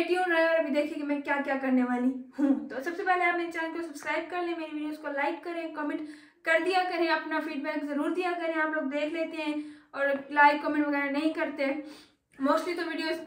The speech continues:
देखते भी नहीं है, subscribe कर लेते हैं, फिर छोड़ देते हैं। videos को regularly देखा करें, बहुत मज़े मज़े की वीडियोज़ होती हैं आप लोगों के लिए। मैं इतनी मेहनत करती हूँ कि, अ, आप लोग entertain हो, आप लोगों को एंटरटेन करने के लिए मैं जो है इतने प्रैंक्स करती हूँ, खुद जो है मैं अपने ऊपर मुसीबत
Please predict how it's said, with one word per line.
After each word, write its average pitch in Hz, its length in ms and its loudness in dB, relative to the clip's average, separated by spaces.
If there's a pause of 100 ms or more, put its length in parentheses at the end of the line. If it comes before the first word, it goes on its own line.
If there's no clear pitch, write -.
देखते 302 300 0
भी 339 100 -4
नहीं 320 120 -4
है, 320 60 -2
subscribe 311 460 -2
कर 311 140 -2
लेते 302 180 -2
हैं, 277 100 0
फिर 269 100 -2
छोड़ 294 280 0
देते 311 240 -4
हैं। 294 80 -2
videos 294 380 -2
को 294 60 -4
regularly 285 380 0
देखा 277 240 0
करें, 320 260 -2
बहुत 285 180 0
मज़े 269 220 2
मज़े 285 160 0
की 285 140 -8
वीडियोज़ 277 380 -2
होती 311 180 -6
हैं 294 80 0
आप 285 120 0
लोगों 285 220 -2
के 277 80 -4
लिए। 277 100 -2
मैं 277 120 0
इतनी 277 160 -6
मेहनत 277 380 -2
करती 320 220 -8
हूँ 294 240 -4 (360)
कि, - 20 -4
अ, 285 640 -4 (180)
आप 294 200 2
लोग 311 180 -2
entertain 294 560 0
हो, 339 160 2
आप 320 120 0
लोगों 302 140 -2
को 302 80 0
एंटरटेन 294 540 -2
करने 339 220 -2
के 311 200 -4
लिए 302 160 2
मैं 294 260 0
जो 269 100 -2
है 302 240 -2
इतने 294 180 -6
प्रैंक्स 294 680 -2
करती 302 280 -2
हूँ, 311 320 2 (1120)
खुद 320 140 0
जो 339 240 0
है 294 240 6
मैं 302 140 0
अपने 330 260 2
ऊपर 302 220 2
मुसीबत 302 480 2